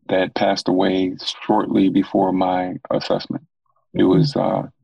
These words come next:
Speaker 1: she lasted six months.
Speaker 2: Okay. Okay.
Speaker 1: And, um, yeah, the stomach rejected, and there was nothing they could do for her, and she wound up passing away.
Speaker 2: Now, when the organs reject, I know maybe it's different for different, you know, type of organs.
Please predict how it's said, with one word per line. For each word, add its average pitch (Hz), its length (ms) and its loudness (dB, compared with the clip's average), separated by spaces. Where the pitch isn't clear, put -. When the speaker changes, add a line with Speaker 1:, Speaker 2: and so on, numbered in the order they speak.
Speaker 1:
she - 100 2
lasted 95 380 0
six - 220 -4
months. - 320 -4
Speaker 2:
Okay. 156 420 4
Okay. 151 400 2
Speaker 1:
And, 92 420 0
um, 90 540 -2
yeah, 92 260 0
the 92 100 -2
stomach 95 380 -2
rejected, 92 640 0
and 90 440 -4
there 98 120 0
was 90 120 2
nothing 95 260 2
they 90 100 0
could - 140 -6
do 95 140 4
for - 220 -2
her, 92 180 -4
and 87 340 -8
she - 120 -8
wound - 220 -2
up - 100 -4
passing - 320 -2
away. 95 260 -2
Speaker 2:
Now, 214 220 0
when 220 180 4
the 214 80 4
organs 247 600 2
reject, 196 520 2
I 190 80 2
know 202 180 4
maybe 214 320 4
it's 175 160 2
different 208 380 0
for 180 100 0
different, 185 580 0
you 190 120 2
know, 170 100 2
type 208 400 -2
of 160 140 -2
organs. 170 560 0